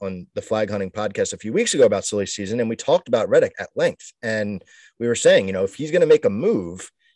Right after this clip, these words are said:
it better be for a team that's a lot better than R C R. And I don't, I don't see twenty-three eleven as a lot better than R C R. They're a two-car shop.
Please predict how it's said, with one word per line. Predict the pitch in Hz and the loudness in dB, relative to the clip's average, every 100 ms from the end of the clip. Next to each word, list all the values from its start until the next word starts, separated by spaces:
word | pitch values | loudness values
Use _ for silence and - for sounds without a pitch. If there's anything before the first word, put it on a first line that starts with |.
| _ | _
it | 151 104 | -6 0
better | 135 180 208 | 6 8 8
be | 120 196 | 4 -4
for | - 147 | 2 4
a | 131 | 4
team | - - 120 | 2 -4 -4
that's | 101 | -4
a | 101 | -4
lot | 98 110 95 | -6 -6 -4
better | 113 123 | 0 2
than | 123 | 2
R | 127 | 0
C | 127 156 | -2 -2
R. | 185 143 | -2 -2
And | - 113 - | -4 -8 -4
I | 208 | 4
don't, | 262 - _ - | 4 4 _ -2
I | 151 | 0
don't | 202 | 0
see | - 202 247 | -2 -4 -4
twenty-three | - 117 92 95 | 0 -2 -2 -4
eleven | 87 85 85 | -4 -4 -6
as | 85 85 - _ | -10 -12 -14 _
a | 107 | -4
lot | 98 95 | -4 -4
better | 95 95 | -2 -2
than | 92 | -4
R | 87 | -8
C | - | -6
R. | 90 117 160 _ - | -4 -4 -8 _ -4
They're | 110 | -4
a | |
two-car | - 113 - 101 | -2 -4 0 0
shop. | - 98 104 | 0 -4 -4